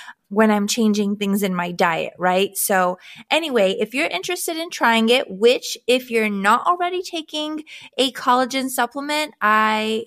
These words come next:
totally recommend that you do. Just head over onto the show notes and I will drop a link in there to my referral code so that you can get ten dollars off.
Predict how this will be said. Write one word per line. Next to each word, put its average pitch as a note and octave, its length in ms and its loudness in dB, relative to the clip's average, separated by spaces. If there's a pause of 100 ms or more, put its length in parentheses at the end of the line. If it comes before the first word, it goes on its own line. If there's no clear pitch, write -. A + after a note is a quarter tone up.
totally B3 500 -2
recommend G3+ 500 -2
that F#3+ 120 -8
you F3+ 160 -8
do. A3+ 480 -4 (420)
Just C#4+ 200 -4
head - 280 -4
over D4+ 260 0
onto C#4 300 2
the B3 100 0
show A#3+ 240 2
notes C4+ 500 -2 (380)
and A3 420 6
I G#3+ 520 4
will G#3+ 220 4
drop A3+ 300 4
a A#3+ 80 4
link A#3 280 0
in B3+ 160 4
there B3 240 4
to A#3 380 4
my G3+ 480 2 (280)
referral A#3 520 4
code G4+ 320 4
so C4 160 2
that G#3+ 140 0
you G#3+ 80 -6
can A3 160 -2
get G#3 200 -4
ten G#3+ 280 -2
dollars G3+ 500 2
off. E3+ 280 0